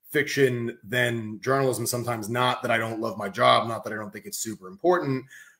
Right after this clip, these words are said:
but news writing is constrained. It has to be, you know, pretty down the middle. It has to be, uh, you know, I get yelled at sometimes for writing, like, purplish prose leads because, you know, the fiction brain takes over and bleeds back into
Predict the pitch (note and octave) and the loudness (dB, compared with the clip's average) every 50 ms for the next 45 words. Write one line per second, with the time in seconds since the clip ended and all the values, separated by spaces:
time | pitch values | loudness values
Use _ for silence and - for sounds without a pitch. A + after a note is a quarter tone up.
0 | _ _ - C#3+ C#3+ C#3 C#3+ - - G#3 A3+ A#3 G3+ A3+ A3+ A3 A3 G#3+ G#3+ G#3 | _ _ 6 8 8 8 6 4 2 2 2 6 6 6 6 6 6 4 4 2
1 | G#3 - G#3+ G3+ G3+ - - A3 G3 B2+ G#2 G2 F#2+ G2+ A2+ A2 C#3 C3+ C3+ C3 | 2 4 2 2 2 2 4 6 6 6 4 0 -6 -8 -2 0 2 2 2 2
2 | - D#3 D3 C#3 C3+ C3 B2+ B2 B2 A#2+ B2+ B2+ D#3 C3+ B2 A#2 A#2+ A#2+ A#2+ - | 0 -2 0 2 2 2 2 0 -2 -4 -2 -2 0 0 2 0 0 -2 -4 -4
3 | _ E3+ E3 D#3+ D#3 C#3 D3+ D3 C#3+ C3+ A#2+ A#2+ A#2+ A#2+ A#2+ A#2+ A#2+ A#2 A2+ B2 | _ 2 2 2 4 4 2 2 2 2 0 0 2 2 2 2 2 2 0 -2
4 | A#2+ A#2 - - - G#2+ F#2 A#2 A#2 A2+ A2+ A2 A2 A2 A2 G#2 - _ _ _ | -2 -2 -2 -4 -6 -6 -4 -2 -2 -2 -2 -4 -4 -6 -6 -8 -10 _ _ _
5 | _ _ _ _ _ _ G#2+ B2 B2 A#2 A2+ A#2 C#3+ C#3+ D3+ C#3+ C#3+ D3 C#3 C#3 | _ _ _ _ _ _ 0 0 0 2 4 4 4 4 4 6 6 8 8 8
6 | C3+ C3 B2+ B2+ - C#3 B2+ A#2+ B2+ A#2+ A#2 - A#2 A#2 A#2+ A2+ A2 A2 G#2+ G2+ | 8 6 4 4 2 0 0 0 0 0 -2 -2 -2 -2 -2 -2 -2 -4 -6 -8
7 | - - C3 - - A2 G#2 - - - C3 A2+ A2 G2+ G2 G2+ G2+ F#2+ F2+ - | -4 -2 -4 -2 -2 -6 -10 -10 -4 -2 -2 -2 -2 -4 -6 -6 -8 -8 -8 -10
8 | - G2 - - G#2+ G#2 F#2+ A2 G#2+ G2+ F#2+ F#2+ - - - - - A2+ G#2 G2 | -16 -16 -10 -8 -8 -8 -8 -8 -10 -12 -12 -12 -4 -4 -4 -4 -4 -8 -8 -6
9 | G#2 G#2 G2+ G2 F#2+ G2 - A#2+ A2+ - - - A#2 A#2 A2+ A2+ A2 G#2 G#2 - | -4 -4 -4 -4 -8 -6 -6 -6 -4 -4 -6 -6 -4 -4 -4 -4 -6 -8 -8 -8
10 | A2 A2+ A2 G#2 - - A#2 A2 G#2 G2+ - - A2 G#2+ G#2+ G#2+ G2 - A2 G#2 | -6 -6 -6 -8 -2 0 0 2 2 0 -4 -6 -8 -8 -8 -8 -10 -8 -6 -4
11 | G2 G2 F#2+ F2+ | -4 -4 -4 -6